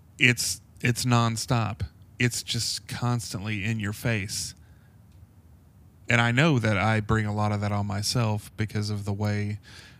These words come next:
my fucking brain perceives things. But it does still feel like a lot.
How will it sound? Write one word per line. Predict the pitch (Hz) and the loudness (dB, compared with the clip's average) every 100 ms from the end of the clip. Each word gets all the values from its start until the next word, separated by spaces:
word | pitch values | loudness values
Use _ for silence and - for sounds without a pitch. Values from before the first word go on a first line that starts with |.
| - | -8
my | 110 107 104 104 98 98 101 - - | 0 2 2 0 -2 -6 -8 -16 -18
fucking | - 117 104 113 104 | -2 0 2 -2 0
brain | 107 110 107 107 107 - - - - - - - - | 2 4 2 0 -4 -6 -20 -20 -20 -20 -20 -20 -8
perceives | 110 101 139 151 127 - | -4 0 2 2 0 -2
things. | 101 98 101 104 - - - - - - - - - - - - - - - - | -4 -4 -6 -6 -6 -10 -20 -20 -20 -20 -20 -20 -20 -20 -20 -20 -20 -20 -10 0
But | 117 | 2
it | 113 104 | 2 -2
does | 147 143 151 123 | -4 0 0 0
still | - - 135 120 | -2 0 0 0
feel | - - 139 131 | -2 0 2 2
like | 113 107 101 - | 2 0 0 -4
a | 127 110 | -4 -4
lot. | 104 107 113 113 - - - | -2 -2 0 0 -2 -4 -6